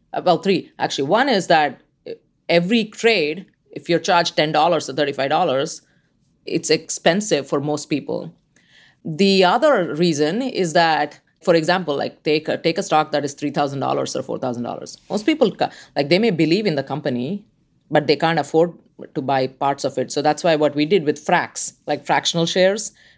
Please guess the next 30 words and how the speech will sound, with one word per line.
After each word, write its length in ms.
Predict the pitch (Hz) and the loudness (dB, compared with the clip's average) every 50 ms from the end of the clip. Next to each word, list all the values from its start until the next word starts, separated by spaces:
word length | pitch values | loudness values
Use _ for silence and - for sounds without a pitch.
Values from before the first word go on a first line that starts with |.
| _ - | _ 0
And 120 | - 233 | 4 4
then 100 | 311 320 | 4 4
the 60 | 285 220 | 2 4
third 240 | - 240 233 220 | 4 4 4 6
is 120 | 208 208 175 | 4 4 4
actually 320 | 180 180 - - 175 165 | 2 2 0 -2 -2 0
the 100 | 156 160 | 0 0
intuitive 600 | 156 151 143 147 143 139 135 127 - - - - - | -2 -2 -2 -4 -2 -2 -2 -4 -6 -10 -16 -18 -14
experience. 640 | - 139 - - - 143 139 131 123 - 127 127 - - _ _ _ _ | -14 -12 -12 -10 -8 -6 -6 -6 -6 -6 -8 -10 -12 -16 _ _ _ _
It's 240 | - 151 - - - | -8 -8 -4 -4 -4
a 40 | 156 | -2
bit 180 | 151 190 180 - | -2 -2 -2 0
underrated 540 | - 170 175 175 165 175 175 175 180 180 175 | 0 2 2 2 4 4 2 4 4 4 4
as 160 | 160 151 143 | 4 4 2
a 420 | 151 143 139 135 131 131 127 151 165 - _ _ | 2 2 4 4 2 2 0 -4 -10 -16 _ _
key 160 | - 147 151 | -4 -4 -2
thing, 260 | 143 - 160 185 185 | -2 0 -2 0 2
but 140 | 170 160 143 | 2 4 4
the 60 | 170 | 4
number 280 | 170 175 185 220 233 240 | 4 4 2 4 4 2
of 140 | 226 160 - | 2 2 0
people, 400 | 175 165 160 165 202 208 226 240 | 0 0 2 2 0 0 2 4
like, 160 | 220 165 - | 2 4 4
I 80 | 185 185 | 2 2
saw 140 | - 247 | 2 2
it 80 | 240 226 | 2 2
in 100 | 190 170 | 2 2
Google 260 | 175 180 165 165 160 | 2 2 4 2 2
too, 160 | 151 190 185 | 2 2 4
like, 260 | 175 160 147 139 - | 4 4 4 2 0